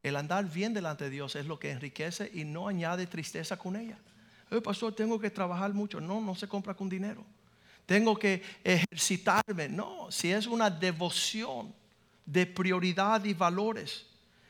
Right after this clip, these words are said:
Versículo Hechos veinte veintisiete dice,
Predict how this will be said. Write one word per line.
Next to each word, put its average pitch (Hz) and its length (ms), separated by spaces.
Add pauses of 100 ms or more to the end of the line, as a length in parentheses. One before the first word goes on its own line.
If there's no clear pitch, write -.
(120)
Versículo 208 560
Hechos 214 320
veinte 214 360
veintisiete 196 680
dice, 226 480